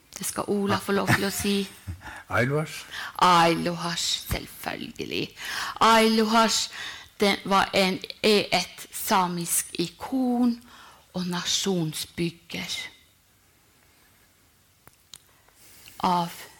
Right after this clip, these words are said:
Speaker 1: dimensjoner. Han var født i nitten førtitre og døde i to tusen og en. Ja,
Speaker 2: Ja.
Speaker 1: i to tusen og en, og, eh,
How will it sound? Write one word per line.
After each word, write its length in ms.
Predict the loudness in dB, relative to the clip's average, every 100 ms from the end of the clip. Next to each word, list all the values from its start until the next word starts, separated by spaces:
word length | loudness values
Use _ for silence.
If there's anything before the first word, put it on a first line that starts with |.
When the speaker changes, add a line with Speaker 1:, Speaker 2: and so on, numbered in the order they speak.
| _
Speaker 1:
dimensjoner. 960 | -10 -8 -8 -6 -4 -4 -6 -8 -12 -14 -16 -16 _ _ _ _ _ _ _ _ _ _ _ _ _ _ _ _ _
Han 300 | -6 -4 -2
var 100 | -4
født 300 | -4 -6 -4
i 80 | -6
nitten 320 | -6 -8 -10
førtitre 880 | -8 -10 -10 -12 -12 -4 -2 0 -2 -8
og 180 | -10 -4
døde 480 | -4 -4 -10 -12 -10 -8
i 280 | -6 -8 -10
to 160 | -12 -10
tusen 480 | -12 -12 -12 -10
og 80 | -6
en. 220 | -6 -6 -12 _ _ _ _ _ -20 -20 _ _ _ _ _ -20 _ _ _ -10
Ja, 140 | -8 -8
Speaker 2:
Ja. 160 | -8 -8
Speaker 1:
i 60 |
to 180 | -6 -6
tusen 360 | -6 -12 -10 -8
og 80 | -8
en, 260 | -10 -10 -14 -18 -12 -10
og, 140 | -8 -6
eh, 260 | -8 -8